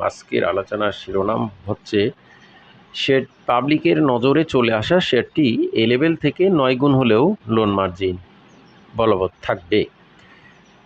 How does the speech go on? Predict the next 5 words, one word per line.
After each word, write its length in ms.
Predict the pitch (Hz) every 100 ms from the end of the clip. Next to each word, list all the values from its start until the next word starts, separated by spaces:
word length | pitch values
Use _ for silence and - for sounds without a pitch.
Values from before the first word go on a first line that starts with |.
| _ _ -
এই 440 | 151 151 156 -
শিরোনামে, 640 | - 135 127 135 151 151 196
বন্ধুরা, 520 | 135 123 120 127 117 -
আমি 360 | 104 104 107 107
আজকে, 560 | 101 101 - 117 98